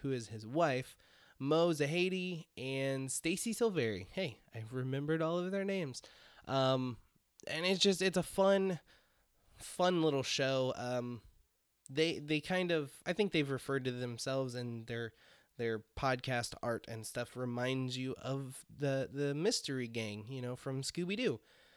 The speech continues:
Uh, their most recent episode, as I record this, is a review of the new Blair Witch movie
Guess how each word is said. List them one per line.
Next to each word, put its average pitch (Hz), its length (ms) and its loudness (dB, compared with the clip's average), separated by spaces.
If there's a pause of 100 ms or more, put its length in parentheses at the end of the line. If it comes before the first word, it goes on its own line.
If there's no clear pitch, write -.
(320)
Uh, 120 380 0 (560)
their 147 260 2
most 147 560 2
recent 143 380 -2
episode, 120 440 -2
as - 640 -6 (480)
I 107 360 -8 (480)
record 123 440 0
this, 113 260 -4 (600)
is 127 220 2
a 127 80 2
review 135 520 0
of 127 300 -4
the 127 80 -6
new 127 240 -4
Blair 123 320 -2
Witch 151 280 -2
movie 107 380 -8